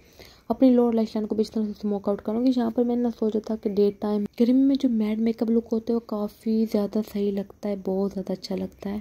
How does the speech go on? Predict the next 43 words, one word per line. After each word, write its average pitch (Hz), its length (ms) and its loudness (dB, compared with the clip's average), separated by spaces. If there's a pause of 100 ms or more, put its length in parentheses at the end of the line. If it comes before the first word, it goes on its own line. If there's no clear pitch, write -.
(120)
यहाँ 285 120 2
पर 277 140 0
अब 277 120 2
मैं 269 240 6 (100)
आईलाइनर 226 440 2
लगाऊँगी, 226 440 2
तो 226 120 -2
मैंने 226 180 2
सोचा 226 320 -4
कि 220 160 -4
मैं 220 160 2 (100)
बहुत 214 500 -4
ही 220 160 2
बारीक 196 380 -2
सा - 160 -8
आईलाइनर 202 380 0
लगाऊँगी 202 540 -2
जो 196 140 -4 (120)
कि 208 120 0
इस 202 140 -4
लुक 202 160 -2
के 208 100 -2
साथ 196 280 -6
काफ़ी 196 300 -2
अच्छा 214 180 -4
लगेगा। 196 260 -4
और - 720 -8
मैं 226 80 4
आप 226 100 0
लोगों 226 160 2
को 220 80 0
बता 208 220 -2
दूँ 208 160 -2
कि 226 100 0
जो 220 140 0
मैट 196 380 -2
आई 214 100 0
मेकअप 208 280 -2
होते 208 240 0
हैं 214 60 2
उस 208 80 -6
पर 214 180 -4
आईलाइनर 202 520 -2